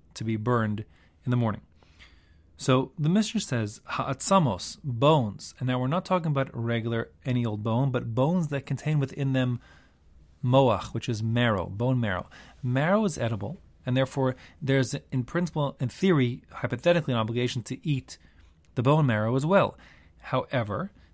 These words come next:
there's a separate isser from the Torah, as we've seen, to break the bones of the Korban Pesach. And since one can't break the bones, there's no obvious way, no, no, no accessible way to get to that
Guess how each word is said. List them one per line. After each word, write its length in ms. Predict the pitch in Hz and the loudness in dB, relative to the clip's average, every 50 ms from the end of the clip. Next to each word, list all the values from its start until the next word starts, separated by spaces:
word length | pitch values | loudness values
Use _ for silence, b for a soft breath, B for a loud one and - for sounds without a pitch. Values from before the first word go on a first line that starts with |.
| b | b
there's 220 | b 131 135 117 135 | b -4 -2 -2 -2
a 60 | 139 | -2
separate 640 | - - - - - 190 196 196 - 196 180 - - - | -2 -2 -2 0 2 2 2 2 2 -2 -2 -2 -2 -4
isser 300 | 147 123 - - 131 - | -4 -4 -2 -4 -4 -4
from 100 | 120 117 | -4 -4
the 80 | 113 | -4
Torah, 400 | - - 123 113 113 143 180 190 - - | -4 -2 -2 0 0 -2 -2 -6 -8 -10
as 140 | - 117 104 | -10 -8 -8
we've 100 | 113 104 | -8 -8
seen, 360 | - - 123 117 123 135 139 | -6 -4 -2 0 0 0 -2
to 120 | 123 - 120 | -2 -4 -6
break 520 | 110 104 120 120 120 131 139 143 143 - | -6 -4 -2 0 2 2 2 0 -2 -4
the 140 | 127 127 120 | -4 -4 -4
bones 440 | 110 107 127 131 131 131 127 120 110 | -2 0 2 2 4 4 2 0 -2
of 60 | 113 | -4
the 60 | 117 | -6
Korban 280 | - - 120 113 117 113 | -4 -4 -4 -4 -4 -4
Pesach. 400 | - 127 120 - - - - - - B B B B B B B | -2 -2 -2 -2 -4 -12 -14 -16 -20 B B B B B B B
And 80 | 135 117 | -4 -2
since 200 | 185 202 185 196 | -2 -2 0 0
one 140 | 185 165 | -2 -2
can't 420 | 156 - - - 165 165 147 127 117 | -4 -8 -6 -4 -2 -2 -2 -2 -2
break 320 | 120 123 127 151 160 156 | -2 0 0 0 -2 -2
the 100 | - 180 | -4 -2
bones, 560 | 165 190 202 190 175 165 175 185 196 185 - B B B B B B _ - | 2 4 6 6 6 4 2 0 -2 -2 -4 B B B B B B _ -2
there's 180 | - 123 117 | -2 0 0
no 460 | 127 139 143 139 139 135 135 - - _ _ _ _ _ - - - - _ _ _ - - - _ _ _ _ _ _ - | 2 2 2 2 2 2 0 -2 -6 _ _ _ _ _ -20 -20 -20 -20 _ _ _ -20 -20 -20 _ _ _ _ _ _ -2
obvious 460 | - 127 123 123 123 120 117 - - | 0 2 2 2 2 0 -4 -4 -2
way, 360 | 123 127 135 131 120 113 113 | 0 2 2 2 2 0 -2
no, 240 | 120 117 113 110 - - - | -2 -2 -2 -4 -4 -6 -6
no, 240 | 123 113 110 113 - | -4 -4 -4 -4 -4
no 340 | - 120 120 117 117 113 120 - - | -2 0 0 2 0 0 -2 -6 -8
accessible 480 | - 123 - - 131 127 117 - 123 113 | -10 -8 -6 -2 -2 -2 -2 -2 -4 -2
way 140 | 117 113 110 | -2 -2 -4
to 120 | - 117 | -4 -6
get 280 | 110 107 127 127 - - | -4 -2 -2 -2 -2 -6
to 100 | - 120 | -8 -4
that 240 | 113 113 110 - | -2 -2 -4 -4